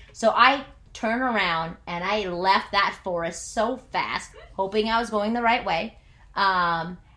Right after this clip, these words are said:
and I was mad. I was so angry, even though I had knew exactly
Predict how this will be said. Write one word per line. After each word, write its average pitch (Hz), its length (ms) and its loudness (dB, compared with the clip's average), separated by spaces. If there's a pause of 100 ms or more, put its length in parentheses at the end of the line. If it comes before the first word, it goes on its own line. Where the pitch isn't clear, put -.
(120)
and 208 180 -2
I 196 160 2
was 190 240 -6 (340)
mad. 160 760 -10 (360)
I 202 100 -2
was 196 200 -4
so 175 460 -4
angry, 151 680 -10 (300)
even 233 320 0
though 214 160 6
I 180 140 4
had 196 200 -4
knew 190 160 -8
exactly 202 760 -6